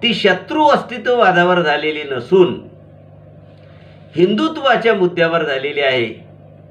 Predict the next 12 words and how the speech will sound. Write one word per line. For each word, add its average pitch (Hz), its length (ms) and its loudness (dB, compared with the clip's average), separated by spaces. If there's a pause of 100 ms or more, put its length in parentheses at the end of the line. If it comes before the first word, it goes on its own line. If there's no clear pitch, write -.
(600)
असा 170 320 0
दावा 160 420 2 (1000)
संघाने 190 560 4 (640)
स्थापनेपासूनच 190 1080 2
केलेला 135 340 2
आहे. 107 220 2 (680)
कारण 220 240 4 (140)
संघाने 196 540 4 (1040)
राष्ट्र - 580 0
आणि 220 240 2
हिंदू 156 320 2
धर्म 139 300 0